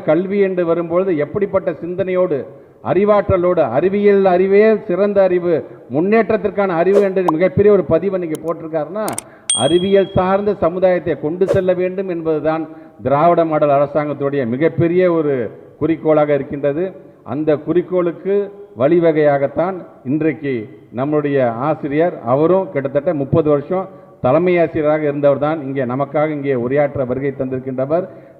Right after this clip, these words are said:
நேற்று எங்களுடைய அழைப்பை ஏற்று உடனடியாக இங்கே வருகை தந்திருக்கின்ற அவருக்கும் நம்முடைய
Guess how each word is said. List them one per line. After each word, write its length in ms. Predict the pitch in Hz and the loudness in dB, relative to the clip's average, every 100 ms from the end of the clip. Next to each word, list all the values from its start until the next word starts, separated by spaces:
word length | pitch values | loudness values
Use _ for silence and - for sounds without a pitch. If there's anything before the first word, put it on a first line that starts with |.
| 107 | -2
நேற்று 340 | 147 180 - 175 143 | 2 2 0 -2 -2
எங்களுடைய 280 | 147 139 123 | -2 -2 0
அழைப்பை 320 | 151 - 175 143 | -2 0 0 0
ஏற்று 280 | 143 143 147 120 - - - 110 | -2 -2 -2 -2 -6 -18 -6 -2
உடனடியாக 500 | 151 165 170 170 180 170 | 2 4 6 4 2 0
இங்கே 180 | 156 131 | 0 0
வருகை 220 | 127 147 151 | 0 -2 -4
தந்திருக்கின்ற 640 | 151 139 131 135 127 131 104 113 | -4 -4 -4 -6 -4 -2 -2 2
அவருக்கும் 440 | 147 147 165 170 - - - 127 | 2 2 -2 -4 -6 -18 -14 -6
நம்முடைய 300 | 135 127 | -4 -2